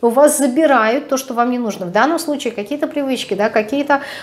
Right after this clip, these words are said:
а, возможно, людей вы теряете, возможно, те форматы, которые уже отжили себя, то, чему, в принципе, вы сопротивляетесь. Здесь, вам говорят, забрали,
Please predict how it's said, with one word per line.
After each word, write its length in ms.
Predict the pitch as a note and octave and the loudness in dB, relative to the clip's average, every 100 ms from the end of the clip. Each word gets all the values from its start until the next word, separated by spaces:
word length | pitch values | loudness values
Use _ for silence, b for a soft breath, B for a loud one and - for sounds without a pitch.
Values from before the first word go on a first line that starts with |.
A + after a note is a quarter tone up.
| B | B
а, 280 | A#3 A3+ G#3+ | 2 4 4
возможно, 420 | G3 G#3 C#4 D4+ | 4 4 4 4
людей 420 | D#4 D4 B3 C4 A3+ | 4 2 4 4 4
вы 120 | G#3 | 0
теряете, 500 | - G3+ F3 F3 F#3 | 0 2 2 2 -2
возможно, 400 | G3+ C4 D4+ C#4+ | -2 -2 -2 -2
те 180 | D4 D4+ | -2 0
форматы, 480 | D4 C4+ E4 F#4 | 2 2 2 0
которые 360 | C#4+ A#3 D#4 D4 | -2 -2 -2 -2
уже 220 | A#3 B3+ | 0 0
отжили 440 | C#4 A3 B3 B3+ A3 | 0 0 -2 0 -2
себя, 380 | - G#3 D#3 E3+ B B - | -4 -2 -2 -4 B B 0
то, 120 | A3 | 0
чему, 360 | G#3 A#3 A3+ | 2 0 0
в 60 | A3 | -2
принципе, 360 | A#3+ B3 - G#3 | -2 -2 -2 -4
вы 80 | |
сопротивляетесь. 720 | G#3+ G#3+ G#3 A3 A3 F#3 F3 F#3+ | -4 -4 -6 -2 0 0 -2 -6
Здесь, 360 | G#3 D4+ G4 | -2 0 0
вам 140 | E4+ C#4 | 0 0
говорят, 320 | B3 A3 G3 | 2 4 2
забрали, 600 | G#3 G#3+ A#3 C4 G#4 F#4+ | 2 0 2 4 4 0